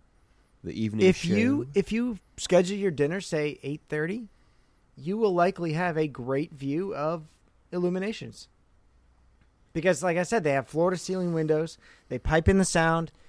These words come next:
Speaker 2: It's a wonderful place to watch Illuminations from. And if you're there on, say, nice nights, there's a small outside patio that can seat you.
Speaker 1: There is. When we, when we went there for, uh, of course, it was lunch,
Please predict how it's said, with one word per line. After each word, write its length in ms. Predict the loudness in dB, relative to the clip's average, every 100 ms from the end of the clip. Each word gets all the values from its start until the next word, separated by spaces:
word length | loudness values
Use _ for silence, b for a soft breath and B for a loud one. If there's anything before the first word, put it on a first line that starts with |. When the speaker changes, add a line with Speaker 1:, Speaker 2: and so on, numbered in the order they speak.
| b b -4
Speaker 2:
It's 180 | 2
a 60 | 4
wonderful 580 | 4 4 4 2 -2 -6
place 280 | -4 -6 -6
to 100 | -8
watch 440 | -8 -10 -14 -18 -12
Illuminations 600 | -8 -6 -8 -10 -16 -16
from. 260 | -16 -16 -20 _ _ _ -20 B B B 0
And 200 | 4 4
if 160 | 4
you're 180 | 2 4
there 480 | 6 6 4 2 -4 -6
on, 260 | -6 -6
say, 340 | -6 -6 -4 -6
nice 400 | -8 -8 -8 -6
nights, 440 | -4 -4 -8 -16 b b b
there's 140 | -6 -6
a 60 |
small 600 | -6 -2 4 6 6 4 2
outside 560 | -2 -2 -4 -2 -2 -2
patio 600 | -2 0 0 0 -4 -8 _ -8
that 240 | -8 -6
can 140 | -8
seat 280 | -8 -10 -10
you. 160 | -14 -14 _ _ _ _ _ -20 _ _ _ _ _ _ _ _ _ _ _ _ _ _ _ _ -6
Speaker 1:
There 220 | -2 0
is. 200 | -2 -2
When 140 | -4
we, 160 | -2 -4
when 180 | -4 -4
we 120 | -4
went 160 | -4 -2
there 180 | -2
for, 340 | -4 -4 -4 -2
uh, 180 | -4 -6
of 240 | -10 _
course, 180 | -6 -6
it 60 | -8
was 120 | -8
lunch, 540 | -4 -4 -4 -10 -20